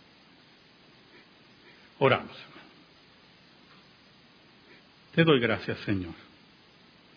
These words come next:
porque nos permites en tu misericordia, que sinceramente no entiendo, exponer tu palabra. Escóndenos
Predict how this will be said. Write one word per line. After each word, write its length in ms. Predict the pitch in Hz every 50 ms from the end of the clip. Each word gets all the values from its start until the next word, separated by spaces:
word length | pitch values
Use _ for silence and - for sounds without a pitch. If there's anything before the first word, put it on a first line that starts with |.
| - - - - - - - - - - - - - - - - - - -
porque 200 | 104 - - 120
nos 140 | 110 107 107
permites 640 | - 120 107 107 120 147 175 165 - 180 170 170 - - - - -
en 180 | - - 117 107
tu 120 | - 123 107
misericordia, 800 | 110 104 - - 120 104 101 - - 117 110 104 92 95 95 90 - - - - - - - - - - - - - - - - - - - - - - - - -
que 100 | - 107
sinceramente 840 | - - 113 104 - 135 127 127 127 127 135 135 131 - 147 -
no 220 | - 180 127 120 123
entiendo, 420 | 123 120 - 113 87 82 76 - - - - - - - - - - - - - - - - - - - - - - - - - - - - - - - - - - - - - - - - - - -
exponer 540 | - 107 92 - - 123 107 110 107 95 -
tu 80 | - -
palabra. 340 | - - 78 - - - - - - - - - - - - - - - - - - - - - - - - - - - - - - - - - - - - - -
Escóndenos 640 | - - - 127 120 117 113 113 107 104 101 95